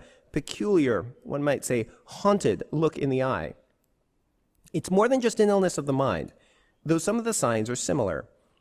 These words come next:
And sometimes people in that condition do not know, or seem to know things that nobody else does." <clears throat> Um,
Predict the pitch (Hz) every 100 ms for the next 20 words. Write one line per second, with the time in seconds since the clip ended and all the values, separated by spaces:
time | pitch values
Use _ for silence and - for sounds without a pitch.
0 | _ _ _ _ - 185 - 294 269 123
1 | 107 - - - - 214 196 170 170 -
2 | 143 185 - 117 131 185 226 - 175 147
3 | 92 85 - _ _ - 160 - 226 -
4 | 175 240 269 110 98 120 - 165 165 165
5 | 170 180 196 104 73 73 - _ _ _
6 | _ _ _ _ _ _ _ - 202 -
7 | _ _ _ _ _ _ _ _ _ _
8 | _ _ _ _ _ _ _ _ _ _
9 | _ _ _ - 160 175 143